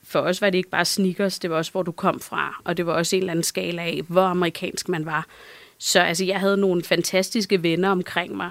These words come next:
og jeg følte mig aldrig... Det var aldrig noget, de gjorde, der gjorde, at jeg følte mig fremmed. Men jeg tror, det var sådan en indlejret,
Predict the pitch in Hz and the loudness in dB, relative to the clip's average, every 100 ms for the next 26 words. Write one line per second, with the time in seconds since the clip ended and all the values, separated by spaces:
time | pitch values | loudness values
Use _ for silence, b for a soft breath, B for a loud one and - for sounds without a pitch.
0 | - 170 170 - 185 180 - - 165 175 | -4 -2 0 0 -2 -2 -4 -2 -2 0
1 | 214 190 b b b - 185 170 208 214 | 0 0 b b b 0 4 6 6 6
2 | 190 190 220 - 175 156 160 160 _ _ | 6 6 2 4 2 4 0 -2 _ _
3 | _ - 160 139 - - - - _ _ | _ 2 4 4 2 -6 -16 -20 _ _
4 | _ _ - 180 175 160 156 - 180 165 | _ _ 0 2 4 2 0 0 -2 -2
5 | 147 - 113 123 156 160 175 165 160 185 | -4 -6 -8 -6 -4 -2 0 0 0 0
6 | 175 165 190 170 165 - 202 226 214 190 | 0 0 0 -2 -2 0 2 2 2 0
7 | 160 165 160 151 | -2 -2 -2 -2